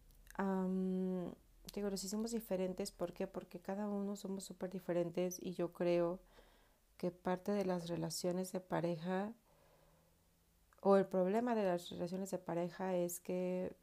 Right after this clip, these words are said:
tenemos expectativas muy diferentes sobre lo que es una relación. Am, a pesar de que yo me casé a los veintisiete años, eh,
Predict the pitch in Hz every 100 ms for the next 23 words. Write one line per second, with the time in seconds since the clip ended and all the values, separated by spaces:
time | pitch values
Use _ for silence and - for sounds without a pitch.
0 | _ 185 175 175 190 190 170 165 165 170
1 | 170 175 175 175 175 175 165 165 175 175
2 | 160 160 156 165 165 170 175 170 160 -
3 | 170 160 - - - - - - - _
4 | _ _ _ _ _ _ _ _ _ -
5 | - - _ 202 185 175 180 175 175 170
6 | 170 - 180 190 196 202 190 202 170 170
7 | 180 185 175 160 - 160 156 151 - 180
8 | 180 180 185 208 269 - - _ _ _
9 | _ _ 226 185 180 175 175